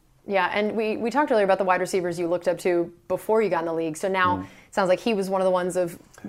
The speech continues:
Speaker 1: current
Speaker 2: Yeah.
Speaker 1: with you. Who, who else
Speaker 2: Yeah.
Speaker 1: were, have been some of the guys?
Speaker 2: I mean, him, him and Calvin Johnson, Brandon Marshall,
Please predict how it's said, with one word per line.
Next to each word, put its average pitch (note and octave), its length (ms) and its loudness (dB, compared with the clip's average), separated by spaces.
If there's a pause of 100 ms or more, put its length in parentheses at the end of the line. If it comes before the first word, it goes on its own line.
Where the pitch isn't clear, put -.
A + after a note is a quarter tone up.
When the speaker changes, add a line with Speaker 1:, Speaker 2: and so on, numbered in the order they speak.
Speaker 1:
current G#3 360 4
Speaker 2:
Yeah. G#3+ 40 -2
Speaker 1:
with G#3 180 0
you. G#3+ 160 4
Who, G#3 240 2
who F#3 200 0
else G3 180 2
Speaker 2:
Yeah. G3 40 -4
Speaker 1:
were, G3 80 0
have F#3 200 0
been F3+ 140 -2
some G3 120 -2
of F3+ 60 -2
the F#3 60 0
guys? F3 320 0
Speaker 2:
I C3+ 60 2
mean, C#3+ 80 2
him, D#3 80 2
him D3 200 2
and B2 100 0
Calvin A2+ 300 2
Johnson, G2 480 -4
Brandon F#2+ 300 -4
Marshall, F#2 480 -4